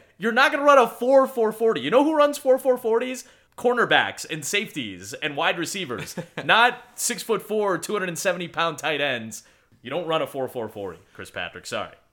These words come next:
Speaker 2: So we go to another scene. This, that's part of why I think I said this was such a,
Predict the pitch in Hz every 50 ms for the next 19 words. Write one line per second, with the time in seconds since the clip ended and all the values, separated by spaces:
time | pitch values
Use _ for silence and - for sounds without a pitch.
0 | _ _ _ _ _ _ _ - 175 175 175 170 175 196 220 220 214 220 - 214
1 | 196 - 175 170 170 170 165 170 180 202 196 175 160 - - 151 143 139 135 156
2 | 262 311 - - - 269 392 - - - 226 208 185 156 147 147 143 135 131 135
3 | - - 139 120 127 127 - - 135 127 120 - - 127 - - 123 - - 123
4 | 110 95